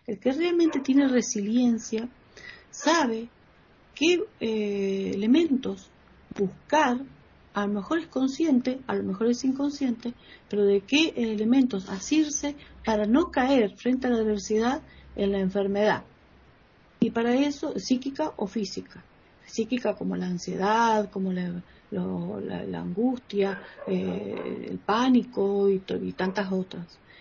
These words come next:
La depresión, fundamentalmente. Y física, como todas las enfermedades inmun-, autoinmunes o enfermedades inmunológicas de, o las alergias o las enfermedades cardiovasculares, etcétera, etcétera, porque es un sinfín.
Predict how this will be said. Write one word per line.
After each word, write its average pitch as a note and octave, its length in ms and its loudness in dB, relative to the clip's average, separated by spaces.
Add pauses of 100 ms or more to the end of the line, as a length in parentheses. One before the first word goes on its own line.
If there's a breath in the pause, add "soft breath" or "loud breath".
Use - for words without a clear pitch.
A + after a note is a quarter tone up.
(180 soft breath)
La F#3+ 80 -4
depresión, G#3 760 0
fundamentalmente. F#3 840 -4 (440 soft breath)
Y G3 120 -2
física, C#4 720 0
como F#3 220 -4
todas G3+ 440 2
las F3 100 -4
enfermedades F#3+ 520 -2
inmun-, G3 320 0
autoinmunes G3+ 800 -2
o F3+ 180 -6
enfermedades G3 760 -4 (280 soft breath)
inmunológicas G#3 1000 2
de, F3+ 380 -2
o F#3+ 160 4
las E3+ 260 -2
alergias G#3 800 -4 (340 soft breath)
o F#3 200 0
las F#3+ 180 2
enfermedades F#3+ 440 0
cardiovasculares, F3+ 920 -2
etcétera, G3 400 -4
etcétera, G3 440 -4
porque G3 220 -6
es F3+ 60 0
un F3+ 120 0
sinfín. F#3+ 520 -2